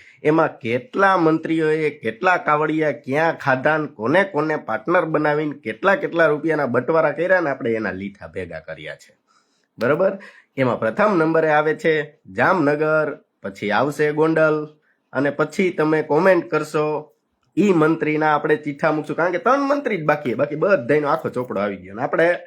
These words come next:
આખું વરસ બે હજાર સત્યાવીસની ચૂંટણી સુધી આપણે આ જ સાંભળવાનું છે કે ક્યાં કોણ કેટલા રૂપિયા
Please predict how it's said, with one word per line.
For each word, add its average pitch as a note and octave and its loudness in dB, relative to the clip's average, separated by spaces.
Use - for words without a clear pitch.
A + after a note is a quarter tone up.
આખું D#3+ 0
વરસ D3+ 2
બે E3 2
હજાર D#3+ 4
સત્યાવીસની D#3+ -4
ચૂંટણી C#3+ -4
સુધી C#3+ -4
આપણે C#3+ -2
આ D#3 2
જ B3 -6
સાંભળવાનું G2 -2
છે - -6
કે G#2 -2
ક્યાં D3+ 0
કોણ D3 0
કેટલા C#3+ -2
રૂપિયા C3+ 0